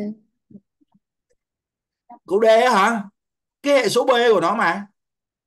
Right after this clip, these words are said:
B nó nằm đây này. Đường thẳng Y bằng A X cộng B đấy.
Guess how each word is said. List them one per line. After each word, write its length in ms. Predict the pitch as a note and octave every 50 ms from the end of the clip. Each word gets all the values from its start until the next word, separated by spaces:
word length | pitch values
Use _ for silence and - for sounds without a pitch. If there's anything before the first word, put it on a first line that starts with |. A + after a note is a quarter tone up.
| _ _ _ _ _ _ _ _ _ _ _ _ _ _ _ _ _ _ _ _ _ _ _ _ _ _ _ _ _ _ _
B 60 | - B3 B3 B3+ B3+
nó 80 | C4+ C4
nằm 160 | B3+ A#3 A3
đây 180 | A3+ A3+ B3
này. 360 | A#3 G#3+ G3 G#3 A3 A3+ G#3 - - _ _ _ _ _ _ _ _ _ _ _ _ _ _ -
Đường 200 | G#3+ A3 G#3+ G#3
thẳng 280 | A3 F#3 D#3 D3+ C#3+ C#3
Y 300 | A#3 C4 C4 B3+ B3 A#3
bằng 340 | A3 A3 F#3 F3+ F3 F3+ F3 -
A 280 | - A3 A#3 A#3+ - - C#4+ D#4+
X 120 | D#4 - -
cộng 240 | - F#3+ - - -
B 40 | B3
đấy. 480 | B3 A#3+ A#3+ B3 C4 D#4+ E4 E4+ F4